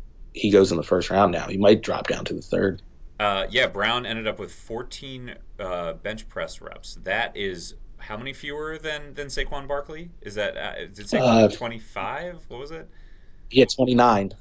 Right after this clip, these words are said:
Speaker 2: Twenty-nine. So that's fifteen fewer than a guy he's how many t-, hundred something pounds bigger than. Um, guy ran a
Speaker 1: And Rich Eisen almost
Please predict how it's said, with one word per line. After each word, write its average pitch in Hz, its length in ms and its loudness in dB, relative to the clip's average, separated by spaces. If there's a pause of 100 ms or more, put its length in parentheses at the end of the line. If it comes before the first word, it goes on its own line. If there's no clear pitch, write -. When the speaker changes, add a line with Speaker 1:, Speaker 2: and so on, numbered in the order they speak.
Speaker 2:
Twenty-nine. 185 560 -2 (140)
So 180 100 -6
that's 190 180 2
fifteen 208 520 -6
fewer 160 400 -6
than 117 160 -10
a 117 40 -6
guy 117 320 0
he's 110 720 -10
how 110 200 -10
many 104 260 -8
t-, 98 160 -14
hundred 95 420 -10
something 90 320 -12
pounds 87 340 -12
bigger 90 280 -10
than. 76 240 -12 (380)
Um, 95 340 -4
guy 131 140 4
ran 131 180 0
a 110 40 -4
Speaker 1:
And 147 200 8
Rich 165 220 8
Eisen 139 340 4
almost 127 320 0